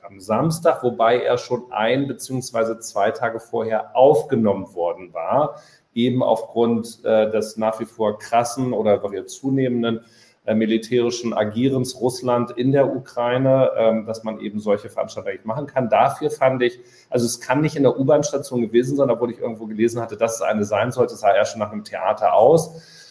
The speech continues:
Und ich fand's beeindruckend, da würden wahrscheinlich jetzt wieder irgendwelche Penner, äh, Entschuldigung, wenn ich jetzt so, Entschuldigung, irgendwelche Leute, die jetzt sagen, man muss die Ukraine nicht mehr unterstützen, jetzt krieg ich gleich einen Shitstorm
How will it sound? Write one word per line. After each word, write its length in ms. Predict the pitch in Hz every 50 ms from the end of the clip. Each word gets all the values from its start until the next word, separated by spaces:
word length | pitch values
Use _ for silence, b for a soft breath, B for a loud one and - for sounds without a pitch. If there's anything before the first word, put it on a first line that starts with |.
| B B B B B
Und 260 | 131 131 127 - -
ich 140 | 135 - -
fand's 440 | 127 123 135 135 - - - - -
beeindruckend, 600 | 117 98 107 123 143 151 - 143 139 - 131 120
da 120 | 113 107
würden 180 | 113 127 123 131
wahrscheinlich 300 | 127 123 - 123 120 120
jetzt 160 | 123 117 -
wieder 300 | 120 120 113 113 110 -
irgendwelche 960 | - 123 127 131 123 - 113 110 - - 117 113 113 110 110 110 104 107 - - _ _
Penner, 500 | - 120 120 120 117 113 113 113 - - -
äh, 380 | 110 110 110 110 107 107 107 107
Entschuldigung, 640 | 104 107 - - 110 110 113 110 104 107 107 104 104
wenn 100 | 101 95
ich 140 | 104 - _
jetzt 220 | 92 87 - - -
so, 360 | - 92 - - - 104 - - 107 104 - -
Entschuldigung, 580 | - 110 - - - 101 92 92 92 92 90 - b b b b b b b b b _ -
irgendwelche 320 | 120 123 120 117 117 120
Leute, 340 | 113 110 110 117 123 123 120
die 80 | 117 120
jetzt 160 | 117 110 117
sagen, 160 | 120 113 117
man 100 | 117 113
muss 200 | 123 120 - -
die 240 | - - 113 113 117
Ukraine 420 | - 110 - - 110 110 117 117
nicht 180 | 120 120 120 -
mehr 80 | 113 107
unterstützen, 720 | 110 110 110 107 107 - 123 113 - - - 117 113 110
jetzt 180 | 107 107 - -
krieg 120 | 120 117
ich 40 | -
gleich 160 | - 104 107
einen 80 | 110 104
Shitstorm 680 | - 123 - - - - 104 104 107 107 107 - -